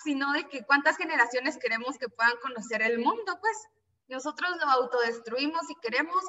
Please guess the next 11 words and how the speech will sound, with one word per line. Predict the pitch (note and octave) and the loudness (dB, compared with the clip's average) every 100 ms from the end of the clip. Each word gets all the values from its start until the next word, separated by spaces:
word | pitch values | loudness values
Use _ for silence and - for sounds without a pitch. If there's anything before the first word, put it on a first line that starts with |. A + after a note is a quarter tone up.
| B3 | -2
o | |
lo | A#3+ A#3+ | -2 -2
construimos | A3+ A#3 - G#3+ A#3 C4 D4 D#4+ | -4 -8 -8 -8 -6 -2 -2 -4
si | G#3 G#3 | -6 -8
eso | G#3 A#3 | -8 -12
es | A3+ | -20
lo | - | -20
que | G3+ _ _ _ - | -20 _ _ _ -16
nos | A3+ | -10
proponemos. | A3 A3 B3+ F#4 F#4+ - - _ _ _ _ - | -6 -2 0 2 0 -6 -14 _ _ _ _ -4
Entonces, | F#4+ F4 D#4 B3+ E4 | -2 2 2 2 -2